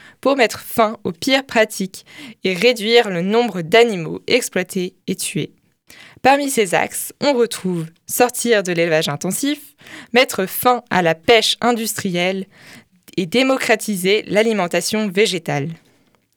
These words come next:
Il y a aussi des outils d'interpellation qui sont proposés pour encourager l'ensemble des candidats et des candidates à s'engager en faveur des animaux, ainsi qu'une pétition à signer en ligne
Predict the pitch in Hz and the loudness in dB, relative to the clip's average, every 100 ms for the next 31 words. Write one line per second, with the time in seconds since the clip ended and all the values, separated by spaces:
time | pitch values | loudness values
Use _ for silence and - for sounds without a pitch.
0 | - - - - _ _ _ _ - 220 | -20 -20 -20 -20 _ _ _ _ -8 -4
1 | 233 202 - 285 302 302 202 208 220 247 | 2 2 4 0 0 0 0 -2 -4 -4
2 | 262 208 254 262 247 220 190 165 185 202 | 0 2 2 2 0 0 0 0 -2 -4
3 | - - - - - - 233 220 208 302 | -8 -20 -20 -20 -14 -8 -4 -4 0 0
4 | 277 233 220 233 165 160 - 254 - 277 | 2 0 0 -2 -4 -4 2 0 2 2
5 | 226 214 208 190 220 - 269 233 190 175 | 4 2 -2 0 -2 0 0 0 -2 -2
6 | 165 165 165 269 269 254 220 190 196 247 | -4 -4 -4 -2 -2 2 2 2 2 0
7 | 254 233 196 180 180 - - - - - | 0 -4 -2 0 0 -2 -14 -18 -20 -8
8 | 185 190 285 269 226 196 185 - 277 277 | -4 0 2 4 2 2 -4 -4 -4 2
9 | 240 208 202 196 233 247 226 180 165 170 | 4 4 2 2 2 2 0 -2 -6 -10
10 | _ _ _ 233 269 - 247 196 175 - | _ _ _ -4 -2 -4 -4 -2 -4 -2
11 | 262 262 220 165 165 - 262 - 190 165 | -4 -4 -4 -6 -4 0 0 0 -4 -4
12 | 160 - 233 196 190 202 | -6 -2 -2 -2 -4 -4